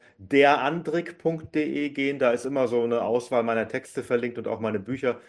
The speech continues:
Und da kann man sich auch, wenn man möchte, über das Kontaktformular in meinen dilettantischen E-Mail-Verteiler eintragen lassen. Dann bekommt man einen Hinweis, wenn ich was Neues verbrochen habe. Und ich, äh, freue mich dann, ähm, äh, im September bei euch mal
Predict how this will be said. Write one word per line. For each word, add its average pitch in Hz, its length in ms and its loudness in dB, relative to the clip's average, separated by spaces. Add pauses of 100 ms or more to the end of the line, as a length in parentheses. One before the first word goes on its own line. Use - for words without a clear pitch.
(320)
Und 117 100 -4
da 120 80 4
kann 139 200 2
man 147 160 2
sich 113 200 -6
auch, 123 180 0
wenn 120 100 4
man 113 180 0
möchte, 120 260 2
über 113 200 2
das 110 200 0
Kontaktformular 107 1120 -2 (320)
in 113 160 -4
meinen 110 360 0
dilettantischen 113 720 -2
E-Mail-Verteiler 98 920 2
eintragen 92 560 -2
lassen. 104 280 0
Dann 101 140 0
bekommt 110 320 -4
man 104 180 0
einen 104 220 0
Hinweis, 107 560 2 (380)
wenn 110 100 2
ich 104 140 0
was 107 160 4
Neues 107 280 4
verbrochen 113 480 0
habe. 131 320 4 (280)
Und 127 120 0
ich, 165 300 4
äh, 139 220 6
freue 143 280 6
mich 160 180 2
dann, 139 280 4
ähm, 123 460 -4
äh, 120 100 2
im 117 140 -2
September 143 540 6
bei 120 120 6
euch 151 280 2
mal 131 280 6